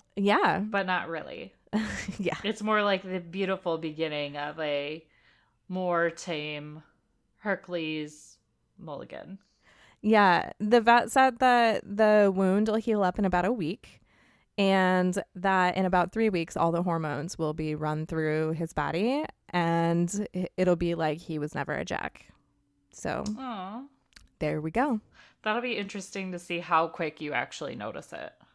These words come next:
Speaker 1: Yeah, I'll be keeping an eye out. I haven't really gotten to go out there and spend too much time with him today 'cause we have a lot of stuff that we're kinda working on.
Speaker 2: Mm-hmm.
Speaker 1: Um, but this week, I'm hoping to spend a little more time working with him and seeing if,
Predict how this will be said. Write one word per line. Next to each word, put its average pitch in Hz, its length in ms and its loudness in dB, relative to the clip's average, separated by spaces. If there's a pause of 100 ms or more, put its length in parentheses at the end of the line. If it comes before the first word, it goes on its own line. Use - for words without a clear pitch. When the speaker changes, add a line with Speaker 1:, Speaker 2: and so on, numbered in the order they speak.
(500)
Speaker 1:
Yeah, 233 420 6
I'll 262 100 6
be 285 120 0
keeping 320 280 0
an 226 80 4
eye 190 160 4
out. 165 220 4
I 233 60 4
haven't 285 240 -2
really 269 160 2
gotten 240 220 0
to 233 60 0
go 214 120 4
out 214 120 4
there 214 140 2
and 214 120 0
spend 208 280 0
too - 80 -4
much 190 160 -2
time 208 160 2
with 196 100 0
him 202 140 2
today 196 340 2
'cause 196 200 -8
we 180 80 0
have 185 160 -2
a 165 60 -2
lot 165 180 -2
of 165 60 -6
stuff - 360 -2
that 196 160 -6
we're 185 80 -4
kinda 190 240 -4
working 190 320 -2
on. 214 300 -2 (360)
Speaker 2:
Mm-hmm. 175 400 -8
Speaker 1:
Um, 190 400 2
but 196 320 4
this 196 200 0
week, 170 480 -2
I'm 170 180 -2
hoping 165 320 -4
to 165 100 -6
spend 160 220 -6
a 156 60 -4
little 160 180 -4
more 160 100 -6
time 165 220 -6
working 160 280 -6
with 196 140 -4
him 226 200 -2
and 196 120 -4
seeing 160 280 -6
if, 143 80 -8